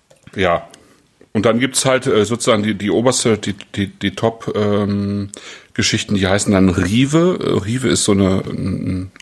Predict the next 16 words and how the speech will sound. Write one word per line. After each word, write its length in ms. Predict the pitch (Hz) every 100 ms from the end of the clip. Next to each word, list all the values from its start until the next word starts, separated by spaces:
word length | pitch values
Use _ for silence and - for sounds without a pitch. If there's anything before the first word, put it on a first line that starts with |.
| - - -
altes 340 | 90 98 -
Wort 180 | 92 -
aus 180 | 69 -
der, 400 | 67 87 - -
aus 200 | - -
der 160 | 98
Region 400 | 90 92 98 107
für 400 | - - 95 85 - _ - - - - - -
Steillagen, 680 | - 87 104 104 110 117
glaub 240 | 113 117 131
ich. 200 | - - - - - - - - _
Und, 540 | - 104 95 95 95 -
ähm, 500 | 95 90 90 90 90 _ _ _ _ _ _ _ _ _ _ _ _ - - -
das 180 | 92
ist 180 | 98 -
dann 440 | 95 90 87 87